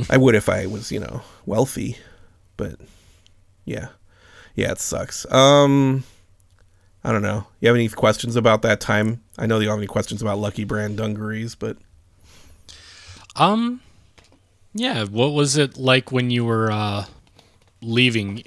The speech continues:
Speaker 1: Obviously, you didn't have anything musically going on.
Speaker 2: No, and I, uh, I barely said goodbyes. I don't even think
Speaker 1: Okay.
Speaker 2: I got together with anybody. I think it was just like,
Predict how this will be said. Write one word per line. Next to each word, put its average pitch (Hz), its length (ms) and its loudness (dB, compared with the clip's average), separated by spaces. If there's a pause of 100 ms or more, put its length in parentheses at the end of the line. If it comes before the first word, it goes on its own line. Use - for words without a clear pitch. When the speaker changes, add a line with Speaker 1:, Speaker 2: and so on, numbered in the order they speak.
(120)
Speaker 1:
Obviously, 120 460 2
you 107 60 0
didn't 104 180 -4
have 104 140 -2
anything 101 380 -6
musically 95 680 -4 (100)
going 92 300 -6
on. 87 300 -8 (960)
Speaker 2:
No, 135 680 6
and 120 160 0
I, 151 340 4 (120)
uh, 139 160 2 (280)
I 143 200 0
barely 120 520 2
said 107 360 -2
goodbyes. 101 720 -6 (640)
I 117 40 -2
don't 139 100 4
even 127 160 2
think 110 200 0
Speaker 1:
Okay. 107 80 2
Speaker 2:
I 104 40 0
got 107 300 -6
together 104 400 -6
with 104 160 -8
anybody. 104 420 -6
I 107 40 -4
think 107 220 -8
it 110 40 -8
was 104 120 -8
just - 220 -10
like, 98 300 -8